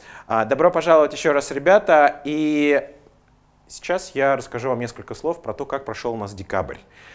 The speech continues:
Ам, декабрь для нас — это всегда сезон, а, высоких продаж, сезон, когда у нас, а,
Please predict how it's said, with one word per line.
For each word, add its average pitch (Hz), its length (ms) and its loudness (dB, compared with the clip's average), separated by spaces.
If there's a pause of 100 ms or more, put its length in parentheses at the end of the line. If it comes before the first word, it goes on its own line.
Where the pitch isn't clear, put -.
(1080)
Ам, 117 540 2 (840)
декабрь 196 480 0
для 147 140 -2
нас — 170 340 -4
это 131 540 -2
всегда 123 580 0 (600)
сезон, 117 520 -8 (360)
а, 95 180 -8
высоких 104 360 -10
продаж, 147 420 -8 (340)
сезон, 117 320 -8
когда 98 340 -6
у 92 60 -6
нас, 92 440 -12
а, 82 300 -10